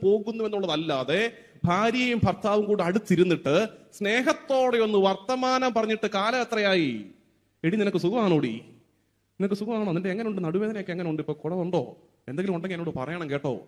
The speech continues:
എന്നൊക്കെയുള്ള രീതിയിൽ ഒരു വർത്തമാനം പറയാറുണ്ടോ? മനുഷ്യ, നിങ്ങൾക്ക് എല്ലാ ദിവസവും ഇങ്ങനെ പണിയെടുത്തിട്ട് ആരോഗ്യം എങ്ങനെയുണ്ട്? ഭക്ഷണം അല്പം ശ്രദ്ധിക്കണം കേട്ടോ, കുറച്ചുകൂടൊക്കെ. ഷുഗർ ഉള്ളതല്ലേ, അപ്പൊ അതിന്റെ എല്ലാം ഒന്ന് ശ്രദ്ധിക്കുക. ഒരു ലൈറ്റ് ടോക്ക്, കാഷ്വൽ,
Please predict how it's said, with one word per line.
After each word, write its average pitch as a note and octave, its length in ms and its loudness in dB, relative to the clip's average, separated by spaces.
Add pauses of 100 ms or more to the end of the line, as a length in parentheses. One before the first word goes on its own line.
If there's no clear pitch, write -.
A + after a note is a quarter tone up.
എന്നൊക്കെയുള്ള D#3 680 -6
രീതിയിൽ D3 240 -4
ഒരു D3 80 -6
വർത്തമാനം C#3+ 560 -10
പറയാറുണ്ടോ? D3 540 -14 (580)
മനുഷ്യ, C#3 200 -6
നിങ്ങൾക്ക് D#3+ 320 -4
എല്ലാ D3+ 220 -6
ദിവസവും E3 240 -6
ഇങ്ങനെ D#3+ 180 -6
പണിയെടുത്തിട്ട് D#3 420 -6
ആരോഗ്യം E3 380 -6
എങ്ങനെയുണ്ട്? C#3 400 -6 (800)
ഭക്ഷണം E3 380 -10
അല്പം C#3 200 -6
ശ്രദ്ധിക്കണം C#3 440 -4
കേട്ടോ, B2 220 -6
കുറച്ചുകൂടൊക്കെ. B2 520 -6
ഷുഗർ D3 280 -8
ഉള്ളതല്ലേ, C3 340 -6
അപ്പൊ B2 140 -6
അതിന്റെ C3 160 -8
എല്ലാം D3 160 -8
ഒന്ന് C#3+ 120 -8
ശ്രദ്ധിക്കുക. - 500 -18
ഒരു F#3+ 220 -10
ലൈറ്റ് F#3 520 -6
ടോക്ക്, - 440 -14 (420)
കാഷ്വൽ, F3+ 460 -4